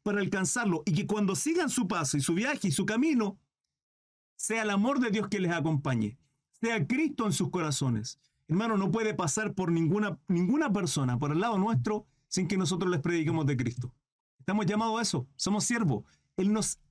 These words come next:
Él nos llamó para volver al origen, adorarle, glorificarle. Amén. Para que continúen su viaje.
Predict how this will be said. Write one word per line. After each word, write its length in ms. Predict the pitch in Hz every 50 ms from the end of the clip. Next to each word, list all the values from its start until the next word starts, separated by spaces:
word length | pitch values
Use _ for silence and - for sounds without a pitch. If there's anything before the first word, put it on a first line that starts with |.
| _ -
Él 160 | 196 208 226
nos 160 | 214 208 165 139
llamó 720 | 185 180 170 175 180 202 254 320 349 381 415 427 466 - - _ _ _ _ _ _ _ _ _ _ _ _ _ _ _ _ _ -
para 180 | 214 208 202 208
volver 320 | 202 190 165 220 220 214
al 100 | 202 185
origen, 460 | 190 180 185 135 - 143 110 92 - _ -
adorarle, 680 | 156 165 170 180 185 196 180 139 120 110 101 - - _ _ _ _ _ _ _ _ _ -
glorificarle. 960 | 131 131 175 190 190 190 139 - 190 190 208 208 190 - 127 113 101 95 - - _ _ -
Amén. 360 | 143 175 233 277 311 - - - - - - - _ _ _ _ _ _ _ _ _ _ _ _ _ _ _ _ _
Para 180 | - 233 233 214
que 100 | 214 208
continúen 420 | 185 233 208 180 240 240 240 240
su 120 | - 240 240
viaje. 440 | 233 233 220 202 - 143 101 -